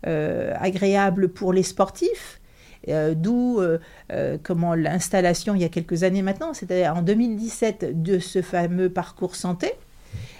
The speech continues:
Euh, et puis, et pour les amoureux de la nature, pour les gens qui ont envie juste de regarder, pour ceux qui aiment la contemplation, euh, voilà, il faut pouvoir associer tout ça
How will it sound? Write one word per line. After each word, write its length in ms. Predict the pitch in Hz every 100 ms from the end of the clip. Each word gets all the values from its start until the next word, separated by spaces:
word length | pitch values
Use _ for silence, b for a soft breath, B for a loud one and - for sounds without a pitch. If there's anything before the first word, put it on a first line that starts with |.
| B
Euh, 800 | - 175 170 170 165 170 180 180 -
et 160 | 202 202
puis, 560 | - 208 226 262 269
et 80 | 190
pour 180 | 185 185
les 180 | 185 185
amoureux 400 | 185 180 202 196
de 40 |
la 100 | 175
nature, 540 | 170 160 - 233 330 -
pour 220 | 220 185
les 160 | 185
gens 200 | 170 196
qui 160 | 202 190
ont 80 | 175
envie 280 | 175 190 156
juste 420 | 214 226 - 190
de 260 | 165 151
regarder, 520 | 165 170 165 160 185 285
pour 300 | - 170 160 B B
ceux 160 | - 185
qui 140 | -
aiment 120 | 190
la 100 | 185
contemplation, 840 | - 226 202 214 208 196 196 226 330 B B B B
euh, 120 | 156 156
voilà, 220 | 170 135
il 100 | 165
faut 140 | 202
pouvoir 300 | 202 214 220
associer 500 | 208 - 202 - 190
tout 120 | 202
ça 340 | 180 202 220